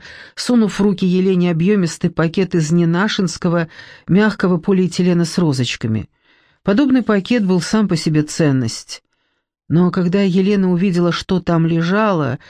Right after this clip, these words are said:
то смеялась до слез, и таким образом можно было скрыть другие слезы.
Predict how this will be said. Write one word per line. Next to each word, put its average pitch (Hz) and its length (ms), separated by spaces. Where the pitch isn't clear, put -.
то 202 100
смеялась 214 580
до 196 140
слез, 147 760
и 147 60
таким 220 300
образом 196 440
можно 180 360
было 165 240
скрыть 175 460
другие 156 460
слезы. 113 640